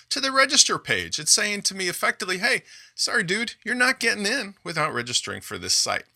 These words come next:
Now, once I register and log in, hey, I'll be able to get to this no problem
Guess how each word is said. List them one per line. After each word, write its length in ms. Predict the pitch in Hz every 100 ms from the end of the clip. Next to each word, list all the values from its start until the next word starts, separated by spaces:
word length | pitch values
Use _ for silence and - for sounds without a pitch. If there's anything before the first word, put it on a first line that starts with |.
| - - -
Now, 120 | 123
once 300 | 117 127 160
I 120 | 220
register 580 | 196 208 240 247 - 135
and 200 | - 120
log 300 | 117 113 151
in, 220 | 262 220 -
hey, 200 | 277 -
I'll 140 | 233
be 100 | 262
able 160 | 165 139
to 80 | 135
get 160 | 127 -
to 80 |
this 180 | 135 -
no 120 | 143
problem 460 | 139 214 262 170 131